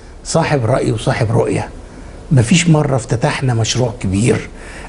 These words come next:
أو افتتحنا الجامعة أو، أو بالعكس، كان يشارك معي في حركة البناء وحركة التطوير وحركة الافتتاحات، وكان دائمًا ما يؤيد ليس بالكلمة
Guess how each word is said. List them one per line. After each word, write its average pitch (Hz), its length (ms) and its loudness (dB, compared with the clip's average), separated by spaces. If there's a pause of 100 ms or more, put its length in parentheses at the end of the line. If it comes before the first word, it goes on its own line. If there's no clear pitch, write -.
(140)
أو 135 120 6
افتتحنا 131 540 -2
الجامعة 113 720 2
أو، 143 220 4
أو 170 200 2 (280)
بالعكس، 156 480 -2 (240)
كان 143 160 2
يشارك 135 520 2
معي 123 380 0 (280)
في 104 140 -2
حركة 117 400 2
البناء 117 520 2 (220)
وحركة - 460 -2
التطوير 123 560 2 (400)
وحركة 139 440 0
الافتتاحات، - 560 -2
وكان 135 320 2
دائمًا 120 480 2 (460)
ما 123 360 4 (420)
يؤيد 156 580 4 (240)
ليس 147 280 2
بالكلمة 120 640 2